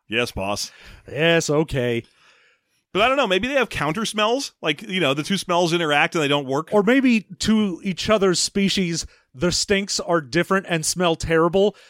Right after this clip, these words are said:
Speaker 2: so that to a Faline, a Zeltron smell is just like,
Speaker 1: Yeah.
Speaker 2: "Oh, that's like dog shit." <laughs>
Speaker 1: Yeah. And everyone else, it's like when you take two great flavors that taste to get, uh, taste great separately but do not work together. You know, they get in the room and you're like, "Man, I was really craving sex 'cause I thought I smelled Zeltron, but then I got in here and there's Faline as well, and it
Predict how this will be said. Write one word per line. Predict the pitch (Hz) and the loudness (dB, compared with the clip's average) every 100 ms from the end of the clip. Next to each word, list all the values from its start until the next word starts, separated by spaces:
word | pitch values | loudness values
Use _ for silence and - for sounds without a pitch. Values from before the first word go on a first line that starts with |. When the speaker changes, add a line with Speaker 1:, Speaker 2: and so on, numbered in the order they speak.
| - | -10
Speaker 2:
so | - | -4
that | 175 185 - | 0 0 0
to | 190 | 0
a | 170 | 0
Faline, | - 170 160 165 165 | 2 2 2 0 -2
a | |
Zeltron | 139 143 156 - 160 160 | -2 0 0 0 0 -2
smell | - 156 156 170 - _ | -4 0 2 0 -4 _
is | - 185 131 | -6 -4 -2
just | 170 | -2
like, | 170 151 - - | 0 -2 -2 -6
Speaker 1:
Yeah. | 131 123 | -2 2
Speaker 2:
"Oh, | 277 226 202 | 4 4 2
that's | 254 | 2
like | 262 - | -2 0
dog | 262 247 196 | 2 2 0
shit." | - 202 151 165 165 | -2 0 0 -2 -6
<laughs> | 135 | -2
Speaker 1:
Yeah. | 135 110 - - _ | -2 0 -4 -8 _
And | 165 180 | -4 0
everyone | 214 220 208 | 2 2 2
else, | 196 190 | 2 0
it's | 170 147 | -2 -4
like | 165 | -2
when | 160 | -2
you | 151 | -4
take | 139 160 | -2 -2
two | - 170 | -2 -4
great | 139 151 151 | 0 -2 0
flavors | 151 135 135 | -2 -2 -2
that | 135 | -4
taste | 135 131 | -4 -4
to | 135 | -4
get, | 135 - - | -4 -4 -6
uh, | 139 120 | -6 -4
taste | 151 147 | -4 -4
great | - 139 139 | -2 -2 -2
separately | - 143 131 139 147 | -4 -4 -2 -4 -4
but | 131 101 | -6 -2
do | 135 | -2
not | 127 127 120 | 0 -2 -2
work | 123 - | -4 -4
together. | 113 110 110 127 - _ _ _ _ _ | -6 -4 -2 -4 -6 _ _ _ _ _
You | 156 | -4
know, | 143 | -4
they | 143 | -2
get | |
in | 156 | -2
the | 147 | 0
room | 147 | 0
and | 156 | 2
you're | 143 | 0
like, | 131 117 | -2 -2
"Man, | 147 143 113 | -2 -2 -2
I | 120 143 | -2 0
was | 143 | -2
really | 143 170 | -2 -4
craving | - 185 165 139 | -2 -2 0 -2
sex | - 190 - | -2 -4 -4
'cause | 127 | -4
I | 123 | -2
thought | 156 165 | 0 0
I | |
smelled | 147 151 135 | 0 -4 -4
Zeltron, | 107 147 202 131 117 | -2 -2 0 -2 -2
but | 117 | -2
then | 160 | -4
I | 165 | -2
got | 147 | 0
in | 165 | 0
here | 170 135 | 0 0
and | 123 | 0
there's | 123 - | -4 -6
Faline | 143 - 147 139 165 139 | -10 -2 0 0 0 -2
as | 117 | -2
well, | 151 151 | 0 2
and | |
it | 127 | 0